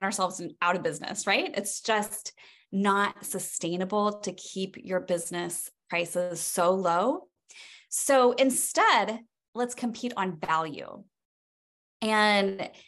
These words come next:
stagers that invest in their education, that really know their stuff, that come to events like RisaCon, um, that have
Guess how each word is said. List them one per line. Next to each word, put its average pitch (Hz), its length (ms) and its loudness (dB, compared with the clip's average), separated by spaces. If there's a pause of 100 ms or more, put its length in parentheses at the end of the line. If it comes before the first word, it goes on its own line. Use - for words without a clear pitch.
(140)
stagers 285 540 2
that 214 280 2
invest 208 360 -2
in 185 40 -8
their 175 160 -4
education, 240 1160 0 (300)
that - 140 -6
really 220 220 2
know 214 160 2
their 190 140 -2
stuff, 262 580 0
that - 140 -4
come 247 220 2
to 226 160 0
events 214 360 -4
like 185 140 -4
RisaCon, 254 720 0 (640)
um, 202 480 2
that 233 120 0
have 226 160 -2